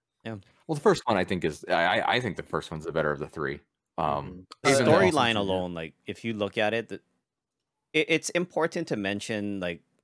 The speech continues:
Speaker 1: Iron Man two, yeah, I know it's probably the least favorite for people, but Iron Man three was a real, like, character building movie. A lot of people didn't like it 'cause there wasn't enough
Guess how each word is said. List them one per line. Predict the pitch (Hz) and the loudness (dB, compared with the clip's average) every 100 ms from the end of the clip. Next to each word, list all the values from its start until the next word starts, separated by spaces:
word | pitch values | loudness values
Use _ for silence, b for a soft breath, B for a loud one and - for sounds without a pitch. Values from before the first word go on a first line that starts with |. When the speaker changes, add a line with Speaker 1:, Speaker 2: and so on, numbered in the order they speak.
| _ | _
Speaker 1:
Iron | 120 131 131 | 0 2 2
Man | 123 | 0
two, | - 104 | -2 -2
yeah, | 95 90 87 | 0 0 -2
I | 95 | -4
know | 92 90 | -4 -6
it's | - | -8
probably | - 95 90 | -8 -6 -6
the | 85 | -6
least | 92 90 | -8 -10
favorite | - 87 87 82 | -8 -8 -8 -12
for | 85 | -14
people, | - 98 92 87 | -14 -14 -12 -10
but | 90 - | -10 -6
Iron | 107 143 160 | -4 -2 -2
Man | 127 101 | -2 -4
three | - 107 | -6 -6
was | 95 85 | -6 -6
a | 87 | -10
real, | 85 92 104 101 95 85 78 | -8 -4 -2 -2 -4 -6 -8
like, | 82 76 - - _ - | -10 -10 -18 -20 _ -4
character | 101 98 - | -4 -4 -8
building | 87 92 90 87 | -8 -8 -6 -8
movie. | 85 85 | -10 -10
A | 87 | -6
lot | 90 95 | -6 -6
of | |
people | 101 95 | -8 -8
didn't | 90 87 | -8 -8
like | 80 82 | -10 -10
it | 95 | -12
'cause | 85 | -12
there | 87 | -10
wasn't | 87 92 - | -10 -10 -12
enough | 87 - | -14 -14